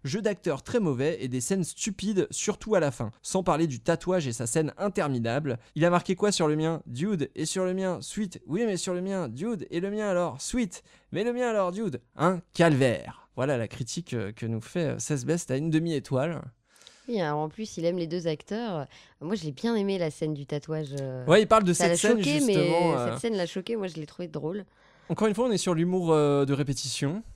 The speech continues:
Speaker 2: Ouais, ouais,
Speaker 1: Ça
Speaker 2: ouais,
Speaker 1: dure
Speaker 2: donc ça,
Speaker 1: longtemps,
Speaker 2: on en a
Speaker 1: hein.
Speaker 2: parlé. Alors, pour le jeu d'acteur, euh, c'est vrai que je me... moi, la, en le rematant, là, je me suis fait la réflexion sur Sean William Scott.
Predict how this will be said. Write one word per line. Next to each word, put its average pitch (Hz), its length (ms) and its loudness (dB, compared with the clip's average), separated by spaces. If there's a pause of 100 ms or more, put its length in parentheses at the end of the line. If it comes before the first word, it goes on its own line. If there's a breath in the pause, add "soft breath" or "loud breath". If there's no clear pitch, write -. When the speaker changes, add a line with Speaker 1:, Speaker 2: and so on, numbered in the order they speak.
(180)
Speaker 2:
Ouais, 165 300 0
ouais, 170 160 2
Speaker 1:
Ça 160 120 2
Speaker 2:
ouais, 147 60 4
Speaker 1:
dure 139 120 2
Speaker 2:
donc 139 100 2
ça, 175 60 4
Speaker 1:
longtemps, 170 120 2
Speaker 2:
on - 40 4
en - 20 2
a 147 60 2
Speaker 1:
hein. - 20 0
Speaker 2:
parlé. 175 220 0
Alors, 185 200 -2
pour 226 140 -4
le 247 120 0
jeu 254 120 -2
d'acteur, 226 600 -2 (400 loud breath)
euh, 160 180 2
c'est 170 160 -6
vrai 185 160 -4
que 196 140 -4
je 160 100 -4
me... 170 120 0
moi, 185 200 -2
la, 135 680 -2
en 135 100 -6
le 135 60 -8
rematant, 170 420 -4
là, 208 100 -4
je 160 80 -12
me 156 60 -6
suis - 140 -14
fait - 80 -4
la 208 80 -2
réflexion 170 480 -6 (520 soft breath)
sur - 180 -6
Sean 196 180 -2
William 185 240 -2
Scott. - 420 -6